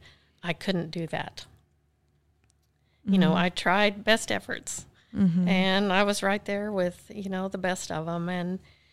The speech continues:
Speaker 1: um, the money, the time, the effort. I wouldn't change a thing for sure, but, um, I was just as addicted to Ben as he was the drugs.
Speaker 2: Wow.
Speaker 1: You know, trying to fix him.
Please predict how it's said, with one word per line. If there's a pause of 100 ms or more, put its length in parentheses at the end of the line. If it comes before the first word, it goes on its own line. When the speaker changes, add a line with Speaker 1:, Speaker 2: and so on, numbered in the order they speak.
(560)
Speaker 1:
um,
the
money, (180)
the
time,
the (120)
effort.
I
wouldn't
change
a
thing
for
sure, (420)
but, (400)
um, (1300)
I
was
just
as
addicted
to
Ben
as
he
was
the
drugs. (140)
Speaker 2:
Wow.
Speaker 1:
You
know,
trying
to
fix
him.